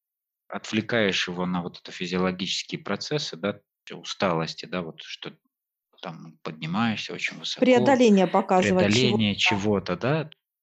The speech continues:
Speaker 1: преодоление каких-то, м, ну, вот как в жизни, да, вот это
Speaker 2: Ощущений каких-то.
Speaker 1: ощущений. Вообще, как преодоление каких-то препятствий, да. И в этот момент ты молишься, как бы обращаешься к высшим, и тем самым происходит вот это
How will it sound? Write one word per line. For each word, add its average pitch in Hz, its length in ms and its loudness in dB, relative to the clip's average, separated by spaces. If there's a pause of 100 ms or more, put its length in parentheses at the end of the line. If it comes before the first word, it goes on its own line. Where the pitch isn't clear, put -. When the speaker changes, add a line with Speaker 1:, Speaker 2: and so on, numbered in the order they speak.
(120)
Speaker 1:
преодоление 98 640 0
каких-то, 85 440 -6 (240)
м, - 240 -18 (380)
ну, 107 180 -6
вот 87 200 -6
как - 220 -10
в - 40 -8
жизни, 170 380 0
да, 190 220 -4
вот 240 260 2
это 247 220 2
Speaker 2:
Ощущений 185 520 4
каких-то. 185 600 2
Speaker 1:
ощущений. - 220 -12 (440)
Вообще, 151 300 0
как - 240 -6
преодоление 113 600 2
каких-то - 400 -6
препятствий, 87 680 -2
да. 117 300 -4 (1300)
И 123 80 2
в 127 100 2
этот 107 220 2
момент 98 380 0
ты 85 80 -4
молишься, 131 580 0
как 92 180 -6
бы 90 80 -4
обращаешься 80 720 -2
к - 120 -14
высшим, 101 560 -2
и 95 100 -6
тем 92 220 -4
самым 107 640 0
происходит 95 600 -4
вот 82 140 -8
это - 340 -6